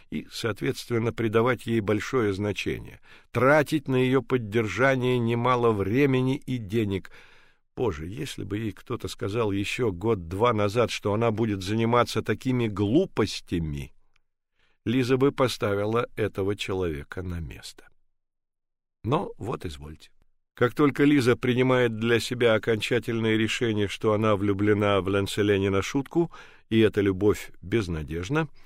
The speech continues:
она внезапно, именно внезапно, становится реинкарнацией Марии Башкирцевой,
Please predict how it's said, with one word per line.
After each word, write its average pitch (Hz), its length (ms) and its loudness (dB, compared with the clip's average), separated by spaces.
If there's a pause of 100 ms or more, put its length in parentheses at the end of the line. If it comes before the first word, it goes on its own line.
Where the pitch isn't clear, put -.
(300)
она 143 320 0
внезапно, 120 800 -2 (580)
именно 92 380 0
внезапно, 104 880 0 (640)
становится 135 960 4
реинкарнацией 123 1080 2
Марии 113 400 2
Башкирцевой, - 800 -4